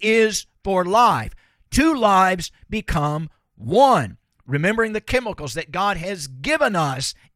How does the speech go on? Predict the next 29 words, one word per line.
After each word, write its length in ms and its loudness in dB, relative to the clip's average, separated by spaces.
when 240 -4
that 240 -2
union 800 -8
comes 400 -2
together. 600 -4
Our 160 4
children 580 -4
should 240 -4
be 120 -2
brought 340 4
up 300 2
in 200 -6
the 180 -2
nurture 760 0
and 260 -4
admonition 880 -2
of 120 -2
the 80 -4
Lord, 380 2
and 180 0
that 200 0
discipline 560 -2
is 320 -8
a 160 -6
powerful 840 0
tool 540 -2
if 320 0
used 460 -2
correctly. 580 -4